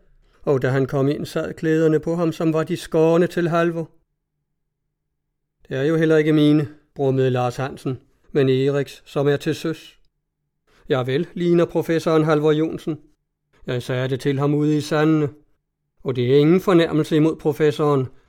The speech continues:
for han var en brav gut." "Ja, det var han," sagde Karen og tørrede sine øjne. Det hele optrin havde berørt mig pinligt, og jeg vidste selv næppe hvorfor. Jeg takkede min vært,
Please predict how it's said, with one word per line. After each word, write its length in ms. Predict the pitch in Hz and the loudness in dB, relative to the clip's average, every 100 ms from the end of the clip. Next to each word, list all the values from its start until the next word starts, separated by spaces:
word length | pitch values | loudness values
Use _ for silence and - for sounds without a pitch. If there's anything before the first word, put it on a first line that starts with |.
| _ | _
for 120 | 131 | -6
han 180 | 131 135 | -2 0
var 120 | 160 | 0
en 80 | 156 | 0
brav 300 | 151 175 170 | -2 -6 -6
gut." 360 | 151 139 - _ _ _ _ _ _ _ _ _ _ _ _ | -6 -6 -12 _ _ _ _ _ _ _ _ _ _ _ _
"Ja, 160 | 220 208 202 | -2 -2 0
det 220 | 190 190 | 2 4
var 160 | 170 170 | 4 0
han," 220 | 160 160 - _ _ _ | 0 -4 -6 _ _ _
sagde 300 | - 127 123 | -4 -4 -4
Karen 360 | 131 127 127 | -4 -2 -2
og 100 | 131 | -4
tørrede 340 | - 139 135 139 | -4 -4 -2 -4
sine 220 | 147 147 | -4 -4
øjne. 360 | 160 143 147 147 _ _ _ _ _ _ _ _ _ _ _ _ _ _ _ _ | -2 -2 -2 -6 _ _ _ _ _ _ _ _ _ _ _ _ _ _ _ _
Det 100 | 135 | -6
hele 280 | 123 123 131 | -2 -2 -2
optrin 420 | 127 131 - 139 | -2 -4 -2 -2
havde 180 | 135 135 | 0 -2
berørt 400 | 139 139 147 - | 0 -2 -2 -4
mig 160 | 143 135 | -4 -4
pinligt, 540 | 151 147 151 143 - _ _ _ | -4 -2 -4 -6 -14 _ _ _
og 100 | 147 | -4
jeg 120 | 127 | -2
vidste 280 | 131 127 139 | -4 -6 -8
selv 240 | - 160 | -6 -6
næppe 260 | 156 143 139 | -2 -2 0
hvorfor. 460 | 131 123 151 165 _ _ _ _ _ _ _ _ _ _ _ _ _ _ _ | -4 -4 -6 -8 _ _ _ _ _ _ _ _ _ _ _ _ _ _ _
Jeg 140 | 131 120 | -12 -8
takkede 380 | 135 127 139 139 | -6 -2 0 0
min 180 | 139 | 0
vært, 400 | 139 143 - - | -2 -4 -8 -18